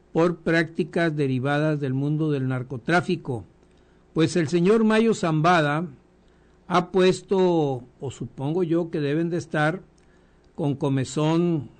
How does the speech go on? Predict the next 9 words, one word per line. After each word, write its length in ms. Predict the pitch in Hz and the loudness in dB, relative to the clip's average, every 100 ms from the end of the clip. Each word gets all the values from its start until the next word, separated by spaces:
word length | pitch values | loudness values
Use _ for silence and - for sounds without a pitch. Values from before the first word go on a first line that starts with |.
| _ _ _ _ _ _ _ | _ _ _ _ _ _ _
en 140 | 147 135 | -4 -4
las 180 | 123 | -4
orejas 640 | 139 139 170 180 175 160 160 | -2 0 0 -2 -4 -4 -6
y 60 | |
en 140 | 131 120 | -6 -4
todas 280 | 160 165 | -4 -4
partes 400 | 156 160 156 160 151 | -4 -4 -4 -4 -4
del 140 | 165 | -6
cuerpo, 580 | 156 170 147 175 180 | -2 -2 -2 -4 -6